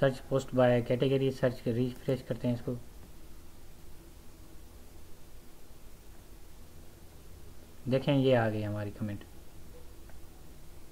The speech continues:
सही है जी, comments इस तरह से आएंगे, कोई भी comments करेगा तो वो इस तरह से generate होंगी। तो लेकिन यहाँ पर कैटेगरी का पेज ओपन नहीं हो रहा,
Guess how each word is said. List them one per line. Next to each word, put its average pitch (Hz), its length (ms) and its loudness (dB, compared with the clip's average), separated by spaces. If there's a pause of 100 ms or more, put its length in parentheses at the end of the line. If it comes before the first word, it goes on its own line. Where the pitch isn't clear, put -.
(1700)
सही 156 100 12
है 156 80 12
जी, 135 80 8
comments 147 340 8
इस - 160 4
तरह 151 180 10
से 143 120 6
आएंगे, 143 280 8
कोई 135 200 8
भी 135 100 8
comments 131 260 4
करेगा 123 300 8
तो 117 120 2
वो 117 180 4
इस 117 160 0
तरह 127 160 4
से 123 100 2
generate 120 280 6
होंगी। 113 220 2 (1040)
तो 127 100 6
लेकिन 151 380 8
यहाँ 147 440 8
पर 151 600 10 (1700)
कैटेगरी 160 460 8
का 151 140 4
पेज 139 400 4
ओपन 123 240 2
नहीं 117 160 4
हो 110 100 0
रहा, 110 160 -6